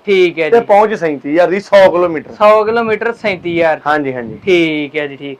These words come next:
Speaker 1: ਬਾਕੀ ਕੁਆਲਿਟੀ ਪੂਰੀ ਟੌਪ ਦੀ, ਹਨਾ ਜੀ?
Speaker 2: ਹਾਂਜੀ, ਹਾਂਜੀ,
Speaker 1: ਕੋਈ
Speaker 2: ਹਾਂਜੀ।
Speaker 1: ਸ਼ੱਕ ਨਹੀਂ, ਬਾਕੀ ਕੋਈ
Speaker 2: ਬਸ।
Speaker 1: ਵੀਰ ਭਰਾ ਆਪਣੀ ਤਸੱਲੀ ਕਰ ਸਕਦਾ, ਹਨਾ ਜੀ?
Speaker 2: ਹਾਂਜੀ, ਵਾਧੇ ਬੰਦੀ ਆ ਭਾਜੀ। ਇਹ ਜਿੰਨੇ ਦੀ ਅੱਜ ਲੈਣ ਦੇ ਨਾ,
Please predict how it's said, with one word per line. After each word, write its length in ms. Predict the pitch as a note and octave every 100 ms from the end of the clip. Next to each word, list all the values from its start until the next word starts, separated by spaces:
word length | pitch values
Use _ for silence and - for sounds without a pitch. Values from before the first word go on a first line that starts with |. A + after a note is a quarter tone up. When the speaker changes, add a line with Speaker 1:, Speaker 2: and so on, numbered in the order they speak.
| _ _ _
Speaker 1:
ਬਾਕੀ 280 | F#3 F#3+ G3+
ਕੁਆਲਿਟੀ 400 | G3 F#3+ F#3 F3+
ਪੂਰੀ 340 | - G#3 G#3 G3+
ਟੌਪ 320 | F#3 E3+ D3+
ਦੀ, 140 | E3
ਹਨਾ 120 | G3+
ਜੀ? 60 | C4+
Speaker 2:
ਹਾਂਜੀ, 220 | D#3 D3+
ਹਾਂਜੀ, 140 | D#3 D3+
Speaker 1:
ਕੋਈ 120 | G#3+
Speaker 2:
ਹਾਂਜੀ। 120 | B2+
Speaker 1:
ਸ਼ੱਕ 300 | G3+ F#3 -
ਨਹੀਂ, 180 | G#3+ A3
ਬਾਕੀ 240 | A3 G#3
ਕੋਈ 180 | G#3+ A#3+
Speaker 2:
ਬਸ। 60 | A#3+
Speaker 1:
ਵੀਰ 240 | A#3 A#3
ਭਰਾ 160 | A3+ A3
ਆਪਣੀ 200 | G#3 G#3
ਤਸੱਲੀ 420 | G#3 G#3 G3 F3+
ਕਰ 140 | F3
ਸਕਦਾ, 280 | E3 D#3 F3
ਹਨਾ 100 | B3
ਜੀ? 80 | C4 _ -
Speaker 2:
ਹਾਂਜੀ, 160 | D#3 F3+
ਵਾਧੇ 420 | G3+ A#3+ A3+ D4
ਬੰਦੀ 300 | C4+ B3 C4+
ਆ 100 | C4
ਭਾਜੀ। 400 | B3+ B3 A#3 F#3+ _ _ _ _ _ - -
ਇਹ 140 | A3+
ਜਿੰਨੇ 280 | A#3+ A#3+ A#3+
ਦੀ 200 | B3 B3+
ਅੱਜ 120 | B3
ਲੈਣ 280 | B3+ A#3+ A#3
ਦੇ 180 | A3 B3+
ਨਾ, 200 | C4+ A#3+